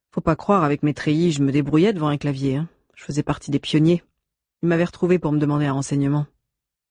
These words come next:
Un renseignement ? Une onde électrique parcourut la colonne vertébrale de Nanès.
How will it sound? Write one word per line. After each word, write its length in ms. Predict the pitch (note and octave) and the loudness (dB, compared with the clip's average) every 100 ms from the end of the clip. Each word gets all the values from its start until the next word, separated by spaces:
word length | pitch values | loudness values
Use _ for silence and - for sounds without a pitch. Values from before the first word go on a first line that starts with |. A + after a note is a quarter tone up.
| _ _ - | _ _ -14
Un 80 | C3 | -14
renseignement ? 720 | D3 - E3+ D#3 C#3 E3+ - _ _ _ _ _ _ _ _ _ _ - | -12 -14 -14 -12 -12 -14 -16 _ _ _ _ _ _ _ _ _ _ -4
Une 160 | E3 | 0
onde 160 | F3 E3 | 2 2
électrique 500 | D#3+ - - F#3+ - | 0 -2 -6 -8 -6
parcourut 400 | D3 - D3+ D#3+ | -10 -4 0 0
la 120 | C3+ | 0
colonne 260 | - C#3+ C#3+ | -2 -2 0
vertébrale 500 | C#3 - C#3+ C#3 C#3 | -2 -4 -2 0 0
de 100 | A#2+ | 0
Nanès. 520 | B2+ C3 C3 - | 0 -2 -6 -10